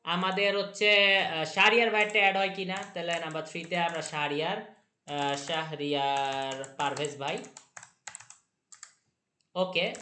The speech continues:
শাহরিয়ার পারভেজ ভাইয়ের তো বয়স মনে হয় একেবারেই কম, ওনার তো সম্ভবত আঠারো হয়েছে কিনা, আঠারো। তো শাহরিয়ার পারভেজ ভাই দেখি যে অ্যাড হয়েছে কিনা।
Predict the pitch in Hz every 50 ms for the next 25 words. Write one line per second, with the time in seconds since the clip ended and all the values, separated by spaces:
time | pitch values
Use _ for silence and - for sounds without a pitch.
0 | - - - 175 170 180 190 196 190 190 202 196 196 202 202 185 202 202 190 190
1 | 208 185 175 180 185 190 - - 208 202 202 202 196 190 185 202 202 196 196 208
2 | 208 202 - 226 226 220 196 185 175 180 180 180 180 - 208 196 196 202 202 208
3 | 202 202 - 247 170 170 175 190 190 202 185 185 185 180 185 185 170 165 147 151
4 | - - - - - _ _ _ _ - 156 160 - 185 170 170 190 - - -
5 | - - - - - - _ _ - 170 170 180 185 185 185 185 180 - - -
6 | - - 208 196 214 226 233 226 233 233 233 226 214 202 202 202 185 185 175 180
7 | 180 165 170 170 170 165 160 165 156 147 - 156 143 147 147 175 214